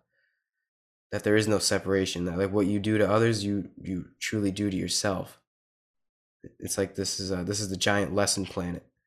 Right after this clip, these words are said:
You come here to learn the lesson, and then I guess you move on to the next thing, whatever the next thing is, who knows?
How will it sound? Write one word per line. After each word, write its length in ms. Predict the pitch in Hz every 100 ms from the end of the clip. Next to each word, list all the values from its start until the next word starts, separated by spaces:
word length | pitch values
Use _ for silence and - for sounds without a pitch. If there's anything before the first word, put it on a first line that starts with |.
| _
You 80 | 92
come 200 | - 104
here 160 | 101 101
to 80 | 92
learn 280 | 104 104
the 80 | 98
lesson, 520 | 95 104 - 110 110
and 220 | 98 90 90 _ _ -
then 120 | 95
I 80 | 95
guess 180 | 101 -
you 60 |
move 180 | 101 107
on 160 | 107 113
to 80 |
the 100 | 117
next 220 | 120 131 -
thing, 140 | 90
whatever 220 | 92 104
the 120 | 101 101
next 220 | 107 -
thing 180 | 87 90
is, 140 | 98
who 120 | 98
knows? 280 | 95 90 87